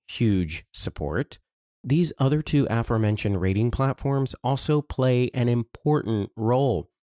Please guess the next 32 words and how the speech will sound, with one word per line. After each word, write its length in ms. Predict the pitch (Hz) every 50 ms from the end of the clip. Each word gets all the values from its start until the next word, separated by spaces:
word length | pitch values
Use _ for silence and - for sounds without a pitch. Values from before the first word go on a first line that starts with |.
| _ _
whether 260 | - 113 147 190 269 277
we 100 | 302 285
like 220 | 254 233 233 -
it 60 | 214
or 80 | 208 190
not. 340 | 196 202 185 - - - - _ _ _ _ -
And 140 | - 139 135
so 160 | - 147 147
you, 440 | 143 135 160 214 233 147 92 82 - _ _ _ _ _ _ -
our 160 | 131 151 156
community 540 | - - 156 147 143 151 156 151 147 147 131
of 100 | 120 107
listeners, 540 | 107 107 104 - - 92 82 80 76 - - _ _ _ _ -
and 180 | 117 123 120
those 280 | 120 135 156 170 160 156
with 160 | 143 147 -
whom 300 | 117 123 131 135 131 131
you 120 | 127 127 120
share 440 | - - - 120 113 113 113 113
this 240 | 104 104 98 - -
film 440 | - - 104 104 101 101 98 98 98
to 440 | - - 107 104 104 98 98 98 80
also 320 | 78 113 131 131 - 107 95
watch, 440 | 87 82 76 - - - - - _ _ _ _ _ _ _ _ _ _ _ _ _
with 220 | - 117 113 -
your 240 | 120 127 139 147 147
engagement, 720 | 123 104 87 104 104 107 123 - - 208 247 247 - - - _ _ _ _ _ _ _ _ -
ostensibly 600 | 123 - - - 196 240 - 247 214 202 202 196
become 580 | 175 165 160 - - 170 165 170 175 165 156 - _ _ _ _ _ _ _ _ _ _ _ _ _ -
our 180 | 135 175 220
studio's 540 | - - - 214 196 196 196 190 190 180 -
support. 600 | - 175 - - 180 208 226 - - _ - -